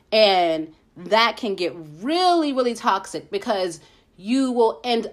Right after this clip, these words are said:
up not believing in yourself, or you'll end up imitating what someone else is doing, hoping that you can get the success that they got without really knowing their story behind how they got there, right? Number two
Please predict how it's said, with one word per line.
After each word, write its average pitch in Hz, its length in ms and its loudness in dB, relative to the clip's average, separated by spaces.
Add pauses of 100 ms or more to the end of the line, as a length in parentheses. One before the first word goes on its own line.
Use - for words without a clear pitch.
up 208 240 2
not 208 300 -2
believing 208 400 -4
in 180 80 -4
yourself, 180 600 0
or 208 80 -4
you'll 214 440 -2
end 208 200 -2
up 202 200 -2 (100)
imitating 190 800 -4
what 180 140 -8
someone 185 360 -6
else 160 300 0
is 208 100 -6
doing, 165 280 -6
hoping 196 500 -4
that 156 180 -4
you 196 140 -8
can 175 200 -4
get 175 180 -4
the 170 80 -8
success - 420 -8
that 147 160 -10
they 180 180 -4
got 143 320 -4 (220)
without 196 360 0
really 202 200 2
knowing 170 440 0
their 190 200 4
story 175 400 2
behind 175 720 0 (160)
how 185 220 4
they 170 160 4
got 185 320 2
there, 139 200 -8
right? 165 380 -2 (840)
Number 208 300 2
two 160 380 0